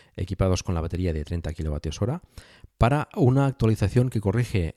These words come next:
un error en el software del controlador de la batería, que propiciaba unos números erróneos en el cálculo de la autonomía disponible y en el estado de carga de la batería.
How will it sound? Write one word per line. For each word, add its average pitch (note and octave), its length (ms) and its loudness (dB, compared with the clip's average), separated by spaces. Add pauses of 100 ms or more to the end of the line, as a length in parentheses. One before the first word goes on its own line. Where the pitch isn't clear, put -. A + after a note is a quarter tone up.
(140)
un B2 160 2
error A#2+ 320 4
en F2+ 80 2
el E2 80 0
software A2+ 380 2
del G2+ 140 2
controlador F#2+ 460 2
de G#2 60 0
la F2 100 2
batería, D#2 380 -4 (920)
que B2+ 240 4
propiciaba A2+ 800 2
unos G#2+ 320 2
números A2+ 260 6
erróneos F#2+ 460 4
en E2 80 -2
el D#2 100 -2
cálculo G#2+ 380 0
de G2 80 2
la F2+ 60 2
autonomía G2 420 0
disponible A2+ 640 -2 (500)
y G#2+ 200 2
en B2+ 80 2
el G2 120 2
estado G#2 320 0
de F#2 100 0
carga F#2+ 300 -2
de G#2 80 0
la E2+ 80 0
batería. D2 400 -8